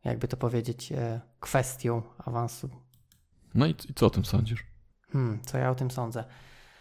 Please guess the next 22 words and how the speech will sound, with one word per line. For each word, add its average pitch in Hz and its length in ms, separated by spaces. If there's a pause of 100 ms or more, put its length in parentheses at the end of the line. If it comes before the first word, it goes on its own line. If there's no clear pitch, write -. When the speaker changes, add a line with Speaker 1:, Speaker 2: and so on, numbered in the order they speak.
(380)
Speaker 1:
E, 123 680 (300)
wiesz 151 100
co, 226 100
ja 226 80
nie 226 100
do 220 120
końca 196 540
ogarniam, 117 680
e, 110 300
ten 113 120
temat, 117 440
e, 120 460 (480)
takiego 117 760
właśnie, 117 840
e, 113 600 (420)
awansowania, 120 1080
więc, 127 480
e, 131 300
no 135 120
może 151 500 (520)
ty - 140
powiesz, 123 680